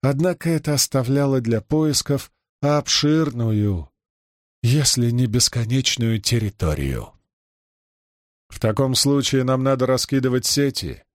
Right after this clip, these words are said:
без промедления», произнес Карит.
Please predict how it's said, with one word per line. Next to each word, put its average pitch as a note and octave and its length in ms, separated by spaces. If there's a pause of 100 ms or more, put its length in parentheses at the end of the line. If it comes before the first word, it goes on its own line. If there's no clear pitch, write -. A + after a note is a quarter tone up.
(340)
без C3 340
промедления», B2+ 1160 (500)
произнес A#2 640
Карит. A2+ 580